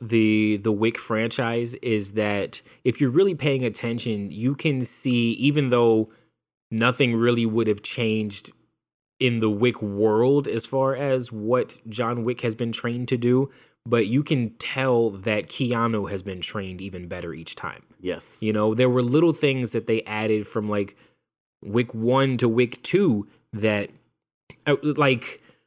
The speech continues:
Speaker 1: the way that he would check the gun for if it was loaded in Wick two was just, you
Speaker 2: Mm-hmm.
Speaker 1: know, when he would just, like, look at the side of the gun before firing, like, things like that. He didn't do that in the first movie, you know, and obviously John Wick's level of expertise didn't change from one to two,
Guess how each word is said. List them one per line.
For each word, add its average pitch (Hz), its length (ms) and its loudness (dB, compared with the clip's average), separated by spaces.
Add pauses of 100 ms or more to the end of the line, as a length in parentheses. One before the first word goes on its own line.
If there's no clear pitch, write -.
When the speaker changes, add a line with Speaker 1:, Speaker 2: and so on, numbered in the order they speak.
(140)
Speaker 1:
the 120 140 4
way 135 320 4
that 135 180 2
he 143 140 2
would 120 220 2
check - 300 -4
the 131 140 0
gun 117 400 2
for 117 200 4
if 113 220 0
it 123 60 6
was 110 220 0
loaded 110 500 2
in 107 260 -4
Wick 104 240 -2
two 104 400 2 (200)
was 107 320 2
just, 110 160 2
you 117 60 -2
Speaker 2:
Mm-hmm. 117 60 2
Speaker 1:
know, 113 100 6
when 107 180 0
he 117 80 -2
would 113 120 -2
just, 117 220 -2 (140)
like, 110 160 2 (300)
look 127 220 2
at 110 80 2
the 113 60 0
side 120 260 2
of 117 60 4
the 113 80 0
gun 117 260 2
before 110 240 0
firing, 117 320 0
like, 104 160 -4
things 151 220 0
like 120 180 -2
that. 127 220 0 (120)
He 156 120 2
didn't 143 200 4
do 135 140 2
that 120 140 4
in 101 80 -8
the 104 80 -2
first 104 280 2
movie, 92 300 -6 (260)
you 117 80 -2
know, 113 180 2
and 117 80 0
obviously 120 580 2 (360)
John 117 280 2
Wick's 117 280 0
level 110 320 4
of 101 80 2
expertise 110 540 -2
didn't 98 240 -6
change 104 400 -6
from 104 180 -6
one 104 200 -2
to 92 80 -10
two, 127 340 2